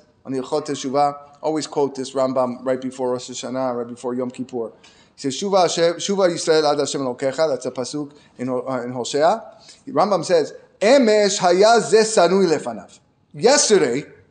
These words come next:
this guy was hated in God's eyes. Hated. God didn't want to see him. Guy did teshuvah.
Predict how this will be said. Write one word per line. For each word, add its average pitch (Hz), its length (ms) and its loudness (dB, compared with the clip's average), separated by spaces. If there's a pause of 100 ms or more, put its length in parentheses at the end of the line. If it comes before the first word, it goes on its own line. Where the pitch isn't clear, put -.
(320)
this 214 220 2
guy 208 360 4 (180)
was 180 200 2
hated 233 720 4
in 165 100 -6
God's 147 300 2
eyes. 104 280 -8 (120)
Hated. 320 680 4
God 269 120 4
didn't 262 160 2
want 247 140 6
to - 60 0
see 220 120 0
him. 175 220 -2 (640)
Guy 175 160 4
did 185 160 -2
teshuvah. 185 720 -2